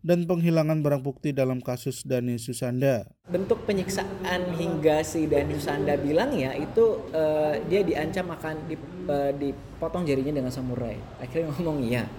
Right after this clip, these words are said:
Speaker 2: Gitu. Walaupun dia tidak melakukan, eh, kejahatan yang dimaksud oleh pihak polisian.
Speaker 1: Terkait penyiksaan yang diduga dilakukan polisi juga tertuang dalam putusan P N Tasikmalaya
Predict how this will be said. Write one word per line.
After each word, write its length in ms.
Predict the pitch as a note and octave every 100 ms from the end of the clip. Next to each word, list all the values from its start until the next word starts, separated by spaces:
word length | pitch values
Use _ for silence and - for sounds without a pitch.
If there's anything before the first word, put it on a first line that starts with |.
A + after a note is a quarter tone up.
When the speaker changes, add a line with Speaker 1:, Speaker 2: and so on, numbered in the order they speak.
| - - - - - - -
Speaker 2:
Gitu. 160 | B2+
Walaupun 560 | C3 C#3+ D3 - C4 A3+
dia 160 | F3 A#3+
tidak 320 | C#3 C3 - -
melakukan, 560 | C3+ C3 C#3 C3 C#3 C3+ - -
eh, 240 | A#2+ A2+ G#2 -
kejahatan 480 | B2+ B2+ B2+ C3 A#2+
yang 80 | A#2
dimaksud 400 | A#2 A#2+ A#2 A#2+ A2+
oleh 160 | A2
pihak 160 | A2 A2 -
polisian. 480 | A2+ C3+ - B2+ - _ _
Speaker 1:
Terkait 320 | F#3 F#3+ G3+
penyiksaan 560 | - G3 F#3+ - G#3+ A3
yang 80 | G#3
diduga 400 | F#3 E3+ F3+ F#3+
dilakukan 400 | F#3 F#3 F#3 F3
polisi 320 | E3+ E3 G#3
juga 240 | F3+ E3+
tertuang 400 | E3 E3 F3 F3
dalam 240 | D#3 D3+ D3+
putusan 400 | D3 - D3 C#3+
P 160 | C#3+
N 240 | C#3 D3 C#3+
Tasikmalaya 960 | C#3 - C#3+ C#3 C3+ C3 C3+ D#3 G#3+